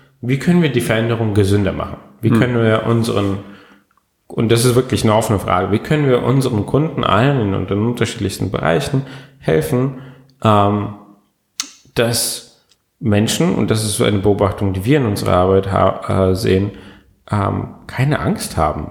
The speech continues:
Speaker 1: Also die Mitarbeiter zum Teil, weil niemand wirklich weiß, was das drin genau heißen wird. Also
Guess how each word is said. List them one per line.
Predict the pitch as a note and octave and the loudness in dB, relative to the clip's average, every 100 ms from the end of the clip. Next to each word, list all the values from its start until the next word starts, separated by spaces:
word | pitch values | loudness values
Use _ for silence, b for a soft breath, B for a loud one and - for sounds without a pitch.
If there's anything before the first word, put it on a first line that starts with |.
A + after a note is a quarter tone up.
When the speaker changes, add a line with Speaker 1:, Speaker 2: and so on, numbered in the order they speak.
| - | -14
Speaker 1:
Also | - F#2+ F#2+ | -6 0 0
die | G#2 F#2+ | 0 0
Mitarbeiter | G#2+ C#3+ C#3+ F2+ F2+ - E2 E2 G#2+ - | 0 0 0 0 0 0 -2 -2 -8 -8
zum | G#2 | -6
Teil, | F#2 E2+ D#2 | -2 -2 0
weil | F#2+ F#2+ - - B B B | 0 -2 -8 -20 B B B
niemand | A#2 A#2+ G#2 G2 | 2 4 2 0
wirklich | G#2+ - G2 - | -2 0 -4 2
weiß, | G2 G2+ - - | 2 2 -4 -6
was | - - - | -6 -6 -6
das | - | -6
drin | - F#2 F2+ | -4 -4 -4
genau | E2+ D#2+ - | -4 -6 -4
heißen | G3 G#3+ - | -4 -4 -6
wird. | - | -6
Also | F#2+ F#2+ | -4 -4